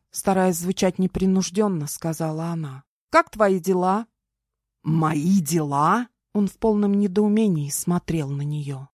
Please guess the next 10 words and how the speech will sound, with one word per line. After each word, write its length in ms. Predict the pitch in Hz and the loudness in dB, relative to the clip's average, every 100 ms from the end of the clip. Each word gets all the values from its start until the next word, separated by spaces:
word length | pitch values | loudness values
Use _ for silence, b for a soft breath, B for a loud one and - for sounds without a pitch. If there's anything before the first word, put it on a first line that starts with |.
| _ | _
Потом 320 | 208 220 302 233 | -4 0 2 2
сделал 440 | - 262 247 226 | 0 2 2 0
к 120 | - | 0
ней 180 | 220 226 | 0 2
шаг 360 | - 254 254 - | 2 0 -2 -2
снова. 680 | - 254 226 135 - - _ _ _ _ | 2 4 4 0 -8 -20 _ _ _ _
«Я 340 | - - 156 - | -10 -6 -6 -6
пришёл 540 | - 180 - 240 220 160 | -4 0 2 4 4 2
за 180 | 151 | -6
тобой!» 680 | 160 214 214 196 269 165 - | 0 2 4 4 4 4 0